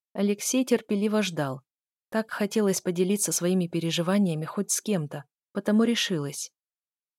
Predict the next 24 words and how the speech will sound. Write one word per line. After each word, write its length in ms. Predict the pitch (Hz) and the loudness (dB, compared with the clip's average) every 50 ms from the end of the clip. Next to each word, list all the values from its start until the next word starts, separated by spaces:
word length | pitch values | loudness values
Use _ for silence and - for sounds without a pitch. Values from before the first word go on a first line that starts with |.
| _ _ _ _ _ - | _ _ _ _ _ 0
«Она 240 | 214 226 233 226 | 4 4 4 4
хочет, 360 | 220 - - 269 262 - 196 - | 2 4 4 4 4 4 -2 -2
чтобы 280 | - - 202 185 202 | 0 0 0 2 4
я 100 | 208 208 | 4 4
помогла 440 | 202 208 208 214 208 202 214 220 220 | 4 4 4 4 4 4 4 4 4
Киаре. 560 | 220 - 226 233 220 190 165 151 151 151 - _ _ _ _ _ _ - | 2 2 2 2 4 2 2 0 -2 -6 -12 _ _ _ _ _ _ -8
Рождение 580 | - - 208 202 185 175 214 226 220 202 196 190 | -2 0 2 2 2 4 4 6 6 8 6 4
будущей 580 | 185 208 208 202 196 - - - 190 180 170 - | 4 2 4 4 2 2 2 0 0 0 0 2
Ниара 440 | 185 202 196 185 190 190 185 180 175 | 4 4 6 6 4 4 4 2 2
Саи 340 | - - - 214 226 208 175 | 0 2 2 4 4 4 2
потребует 520 | - 170 170 - 208 214 190 196 190 - | 0 -2 0 2 2 2 4 2 2 2
от 100 | 190 190 | 2 0
меня 200 | 202 202 196 196 | 2 2 4 4
многого. 580 | 202 214 220 220 196 156 156 156 147 151 165 - _ _ _ _ _ _ _ | 4 4 4 4 4 2 0 -2 -4 -6 -10 -10 _ _ _ _ _ _ _
Я 140 | - 196 220 | 0 0 4
должна 400 | 190 208 208 208 208 208 208 208 | 4 6 4 6 6 6 4 6
буду 200 | 196 196 180 185 | 6 4 2 0
пройти 380 | 175 - 185 190 196 190 - 214 | 2 2 2 2 2 2 0 0
по 140 | - 202 208 | 2 2 2
грани 480 | 196 233 233 202 165 147 151 165 - - | 4 4 2 2 0 -2 -6 -10 -8 -2
между 360 | - 196 185 175 160 180 185 | 2 2 2 4 2 0 -2
жизнью 420 | 175 202 240 254 226 196 170 170 196 | 2 2 2 2 4 2 2 2 2
и 40 | 233 | 2
смертью 640 | - - 208 196 180 170 - - - - 165 156 | 2 2 2 2 2 2 0 -4 -8 -6 -6 -6